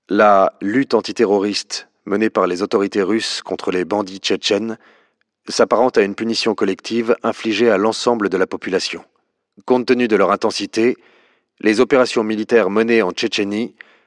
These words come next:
entrent dans le cadre des conflits armés internes réglementés par le droit humanitaire. Certaines pratiques militaires russes contreviennent manifestement à ces dispositions et pourraient donc constituer des crimes de guerre,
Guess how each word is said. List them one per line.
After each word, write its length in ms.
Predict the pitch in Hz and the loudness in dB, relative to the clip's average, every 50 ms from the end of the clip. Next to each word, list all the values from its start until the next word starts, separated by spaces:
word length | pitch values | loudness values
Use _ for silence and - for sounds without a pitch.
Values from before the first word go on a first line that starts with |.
| _ _ _ _ | _ _ _ _
entrent 280 | - 123 131 131 - 117 | 0 2 2 2 2 2
dans 120 | 104 117 | 2 4
le 80 | 107 110 | 4 2
cadre 320 | - - 139 131 113 104 | 4 4 2 4 4 0
des 80 | 92 101 | -4 -4
conflits 380 | - - 127 113 - - 127 120 | -4 -4 -6 -4 -2 2 4 4
armés 280 | 113 98 110 110 107 - | 4 4 2 0 0 0
internes 520 | - 113 - - 120 120 123 131 139 139 - - | -2 -6 -4 0 2 2 2 4 2 0 -2 -2
réglementés 560 | - 98 107 117 104 117 113 117 113 - 131 131 | -4 -2 -2 0 0 0 0 0 0 0 0 0
par 140 | - 117 | 2 2
le 80 | 95 95 | 0 0
droit 220 | 90 92 107 117 | 0 2 2 2
humanitaire. 640 | 117 113 107 101 98 90 - 95 82 78 - - - _ _ _ _ _ _ _ _ _ _ _ _ _ _ _ - - - - - - | 4 2 0 -4 -6 -6 -4 -4 -4 -4 -6 -14 -20 _ _ _ _ _ _ _ _ _ _ _ _ _ _ _ -18 -16 -16 -16 -16 -12
Certaines 400 | - - - 135 - - 131 120 | -6 0 0 0 2 2 0 0
pratiques 400 | 113 - 120 - - 110 - - | 2 0 -2 -2 -2 -6 -6 -4
militaires 360 | 113 110 110 104 117 101 87 80 | -4 -4 -2 0 0 0 0 2
russes 380 | 92 117 123 - - - - _ _ _ _ - | 0 -2 0 -2 -6 -8 -8 _ _ _ _ -6
contreviennent 420 | - 127 120 123 120 110 120 107 | -6 -4 0 0 2 2 2 2
manifestement 880 | 104 110 123 135 139 - - 131 113 - - 117 113 117 127 139 - - | 2 0 0 0 -2 -2 -2 -2 -2 -2 -4 -2 0 2 0 0 0 -2
à 80 | 95 | -4
ces 140 | - - 101 | -4 -4 -6
dispositions 640 | 98 - - - 123 98 92 90 - - 87 80 - _ _ _ _ _ _ _ _ _ _ _ _ _ _ - | -6 -6 -4 -4 -4 -4 -2 -4 -4 -4 -6 -10 -14 _ _ _ _ _ _ _ _ _ _ _ _ _ _ -4
et 120 | - 92 | -4 -4
pourraient 240 | - - 117 120 117 | 0 2 2 2 2
donc 180 | 120 117 107 | 2 -2 -2
constituer 420 | - - 107 - - 107 - 131 135 | -2 -6 -8 -8 -8 -8 -2 -2 0
des 120 | 110 95 | 0 0
crimes 220 | - - 117 113 104 | -4 -4 -4 -2 -2
de 100 | 107 92 | -2 0
guerre, 360 | - 92 85 80 - - | 0 0 0 0 -4 -10